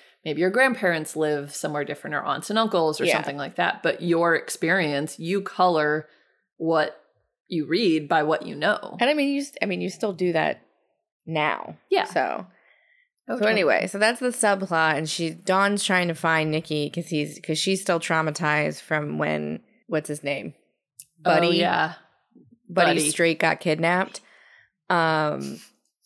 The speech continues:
Speaker 1: Buddy's dead.
Speaker 2: <laughs> so she's looking for him. She can't find him. And then he just, this happens a couple times where he then just magically appears.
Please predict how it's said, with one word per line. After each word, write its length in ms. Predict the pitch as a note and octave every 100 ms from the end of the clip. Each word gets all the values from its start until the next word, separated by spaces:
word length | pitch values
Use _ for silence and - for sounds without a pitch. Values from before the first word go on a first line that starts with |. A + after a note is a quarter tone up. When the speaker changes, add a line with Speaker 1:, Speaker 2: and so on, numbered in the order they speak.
| _ _ _ _ _ _ -
Speaker 1:
Buddy's 300 | - - -
dead. 280 | - C4 D#3+ F3 E3
Speaker 2:
<laughs> 300 | - G#5 G#3 A3
so 220 | - G#3
she's 580 | A3+ - G3 G3 G3 -
looking 360 | - B3+ B3+ A3
for 120 | G3+
him. 120 | F#3
She 140 | F#3 E3+
can't 260 | E3+ E3
find 280 | E3 D#3 D#3
him. 100 | D3+
And 100 | C#3+
then 80 | D3
he 100 | D#3
just, 240 | D#3 D3+ - - - _ _ _ _
this 100 | F3+
happens 280 | G#3 A#3 G#3+
a 40 |
couple 260 | - F3+ E3+
times 260 | F3 D#3+ D#3+
where 80 |
he 100 | E3
then 160 | D#3 D#3
just 160 | D#3+ E3
magically 680 | E3+ D3+ D3 D3+ D3 C#3+ C#3
appears. 640 | - C#3 - - - -